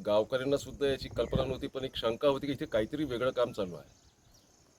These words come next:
आता त्या माध्यमातून पोलिसांनी योग्य कारवाई केली, त्यांचे अभिनंदन करतो आणि अनेक शेतकऱ्यांचे या माध्यमातून त्यांचं आर्थिक होणारं नुकसान त्यांनी थांबवलं, याबद्दल त्यांचे आम्ही गा-, गावकऱ्यातर्फे, मसाळा ग्रामपंचायततर्फे त्यांचे धन्यवाद देतो.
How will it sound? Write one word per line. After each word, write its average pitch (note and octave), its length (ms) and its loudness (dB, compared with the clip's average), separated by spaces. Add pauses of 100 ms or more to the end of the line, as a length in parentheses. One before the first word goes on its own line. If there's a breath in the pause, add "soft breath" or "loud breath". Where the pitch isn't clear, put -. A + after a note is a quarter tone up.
आता F2+ 200 -10
त्या A2 100 2
माध्यमातून A2 540 0
पोलिसांनी G#2 480 -4
योग्य G2+ 240 -4
कारवाई G#2+ 240 -2
केली, A2 160 -10
त्यांचे G2+ 260 -8
अभिनंदन G#2+ 360 -2
करतो A#2 400 -2 (380)
आणि G2+ 140 -2
अनेक A#2 400 0
शेतकऱ्यांचे C3+ 720 2 (300)
या G2 100 -2
माध्यमातून A#2+ 640 2 (480)
त्यांचं G2+ 240 -2
आर्थिक G2+ 300 0
होणारं A2+ 280 0
नुकसान A2 400 4
त्यांनी - 500 -10
थांबवलं, A#2 400 0 (460)
याबद्दल G#2 260 -4
त्यांचे G#2 320 -4
आम्ही A2 160 -2 (200)
गा-, G2+ 220 2
गावकऱ्यातर्फे, G#2+ 520 -2
मसाळा G2+ 320 -6
ग्रामपंचायततर्फे G#2+ 680 -4
त्यांचे - 500 -12
धन्यवाद G2+ 340 -2
देतो. G#2 280 -10